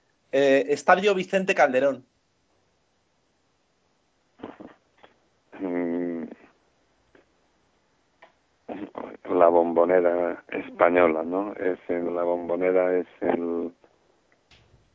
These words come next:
Speaker 2: el campo del, en, en Buenos Aires del Boca. Y, y
Speaker 1: Ah.
Speaker 2: esta es la, la Bombonera, la afición, la, esta es un estallido de júbilo,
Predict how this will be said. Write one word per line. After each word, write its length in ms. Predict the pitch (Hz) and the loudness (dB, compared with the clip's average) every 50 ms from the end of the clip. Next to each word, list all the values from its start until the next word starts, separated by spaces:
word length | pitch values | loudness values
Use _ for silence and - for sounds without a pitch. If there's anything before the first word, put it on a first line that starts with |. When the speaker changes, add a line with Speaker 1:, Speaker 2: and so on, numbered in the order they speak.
| _ - | _ -8
Speaker 2:
el 280 | 87 90 85 85 85 - | -4 -2 -2 -2 -2 0
campo 500 | - 92 90 87 - - 92 90 87 85 | 0 0 0 0 -2 -2 0 0 0 0
del, 680 | 87 85 85 85 85 85 85 85 82 82 82 80 80 85 87 87 - - | -2 -2 -2 -2 -4 -4 -4 -4 -6 -6 -8 -10 -12 -16 -18 -18 -14 -10
en, 180 | 87 87 85 85 - - | -6 -4 -4 -4 -4 -2
en 300 | 90 90 87 85 85 85 | 0 0 0 0 0 -2
Buenos 260 | 85 85 85 85 85 - | -2 -2 -2 -2 -4 -2
Aires 400 | - 92 92 87 90 90 87 85 82 | -2 -2 0 0 0 -2 -4 -4 -4
del 220 | 85 85 85 85 | -4 -4 -4 -4
Boca. 400 | 85 82 95 104 95 - - - - - _ _ _ _ - - - | 2 4 4 4 4 2 -4 -16 -16 -20 _ _ _ _ -14 -12 -10
Y, 60 | 87 | -10
y 600 | 87 87 82 78 80 - 85 90 90 - - 87 | -10 -10 -10 -12 -14 -16 -16 -14 -12 -8 -8 -8
Speaker 1:
Ah. 80 | - | -8
Speaker 2:
esta 180 | 135 - - 87 | -8 -6 -6 -6
es 60 | 90 87 | -6 -6
la, 320 | 85 82 80 78 78 - _ _ _ _ _ - - - _ _ - | -6 -6 -8 -8 -12 -14 _ _ _ _ _ -20 -20 -20 _ _ -4
la 180 | - 85 85 | 0 2 2
Bombonera, 640 | 82 82 82 82 80 82 85 87 87 87 90 90 87 | 2 2 0 0 -2 0 0 0 0 2 0 0 0
la 180 | 87 85 85 82 | -2 -2 -4 -4
afición, 640 | - - - 92 - - 90 90 90 90 87 85 85 | -6 -8 -10 -12 -6 -2 0 2 2 2 2 0 0
la, 280 | 85 82 82 82 82 87 | -2 -2 -2 -4 -6 -8
esta 280 | 82 - _ - 87 87 | -8 -8 _ -4 -2 -2
es 100 | 85 - - | -4 -4 -6
un 140 | 90 87 87 | -6 -6 -4
estallido 640 | 85 80 - _ - 85 85 87 87 85 85 85 82 | -6 -6 -6 _ -4 -2 -2 0 0 0 0 -2 -2
de 100 | 82 82 | -4 -6
júbilo, 500 | - - - 90 85 82 80 85 82 78 | -8 -6 -4 -4 -4 -4 -6 -8 -12 -16